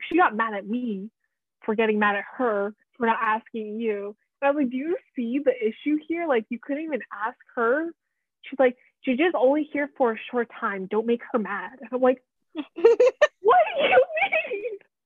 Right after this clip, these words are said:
Speaker 2: My, my anger is so powerful.
Speaker 1: It was literally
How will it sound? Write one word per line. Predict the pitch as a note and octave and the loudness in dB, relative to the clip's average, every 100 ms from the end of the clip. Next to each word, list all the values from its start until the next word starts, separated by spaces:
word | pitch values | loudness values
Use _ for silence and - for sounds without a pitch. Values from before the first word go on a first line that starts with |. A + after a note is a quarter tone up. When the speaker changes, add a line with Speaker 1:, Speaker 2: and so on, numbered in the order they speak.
| D#5 - - C#5+ - | -8 -4 -4 -2 2
Speaker 2:
My, | D4+ D4+ - A#4+ - D#5 G#4+ | 4 4 -2 -8 -8 -8 2
my | C#4+ D4 | 2 4
anger | A#3+ C4 C#4 F4 E4 | 2 -2 0 0 0
is | D4 D#4+ _ | -2 -4 _
so | D#4+ C4+ C4+ C#4+ D#4 | -4 0 0 0 -6
powerful. | - A#3+ C4 D4 D#4 G4+ - D4 C#4+ C#4+ D4 D4 C#5 _ C#4 - | -2 2 2 2 0 -4 -4 -6 -4 -6 -4 0 -2 _ -10 0
Speaker 1:
It | |
was | C#4 B3+ | 0 0
literally | B3+ B3 C4+ | -2 0 2